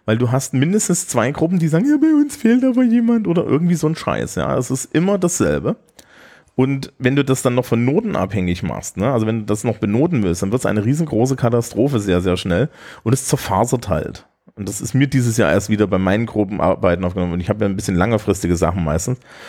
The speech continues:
so ein bisschen projektorientierter, ist ein absolutes Problem, dass das dann halt zerfasert und dass die Leute halt auch keine Aufmerksamkeit drauf tun. Aber du kannst halt auch nicht alles in neunzig Minuten machen.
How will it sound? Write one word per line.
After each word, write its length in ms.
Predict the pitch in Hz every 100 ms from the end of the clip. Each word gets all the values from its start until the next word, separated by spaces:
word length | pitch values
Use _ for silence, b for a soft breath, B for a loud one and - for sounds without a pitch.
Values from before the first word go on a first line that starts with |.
| B
so 100 | -
ein 60 | 92
bisschen 180 | 107 98
projektorientierter, 920 | - 87 113 - 92 85 85 82 90
ist 120 | 73
ein 160 | 82 -
absolutes 760 | 98 - - 113 110 117 - - -
Problem, 460 | - 113 104 90 78 B B B B
dass 140 | - -
das 120 | 107
dann 180 | 104 101
halt 160 | 95
zerfasert 480 | - 117 - 92 117
und 80 | 85
dass 120 | 92
die 80 | -
Leute 260 | 90 90 110
halt 160 | 82
auch 80 | 107
keine 260 | - 104 107 b b b b b
Aufmerksamkeit 1120 | - 104 110 92 90 - 82 90 _ 98 80
drauf 160 | - 85
tun. 140 | 95
Aber 100 | 90
du 60 | 95
kannst 240 | 120 120
halt 100 | 123
auch 120 | - 113
nicht 180 | 95
alles 180 | - 107
in 80 | 101
neunzig 380 | 95 98 - 104
Minuten 340 | 104 170 139
machen. 240 | 71 69